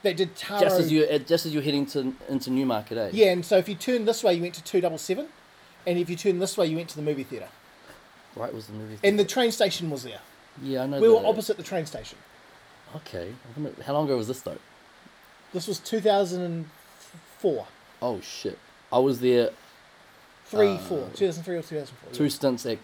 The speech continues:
Speaker 2: at Combined Insurance, and that was our main, like, it was oh seven before
Speaker 1: Yeah.
Speaker 2: Telecom, and again in two thousand and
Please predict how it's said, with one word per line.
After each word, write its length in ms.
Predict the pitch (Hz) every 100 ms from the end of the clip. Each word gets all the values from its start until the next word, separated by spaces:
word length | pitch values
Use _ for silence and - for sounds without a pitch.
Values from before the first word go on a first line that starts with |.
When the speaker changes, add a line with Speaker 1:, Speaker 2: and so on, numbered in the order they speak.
| -
Speaker 2:
at 140 | 113 104
Combined 300 | 104 104 101
Insurance, 340 | 98 98 92
and 60 | 101
that 60 | 104
was 100 | 101
our 80 | 98
main, 200 | 95 92 95
like, 160 | 95 -
it 40 |
was 240 | 101 98 - -
oh 100 | 104
seven 520 | 101 - 117 139 170 170 -
before 160 | 107 127
Speaker 1:
Yeah. 60 | 113
Speaker 2:
Telecom, 520 | - 98 - 95 113 - - - -
and 260 | 107 104 101
again 380 | 104 107 110 107
in 200 | 107 98
two 120 | 92 101
thousand 500 | 107 104 98 98 -
and 320 | 98 95 92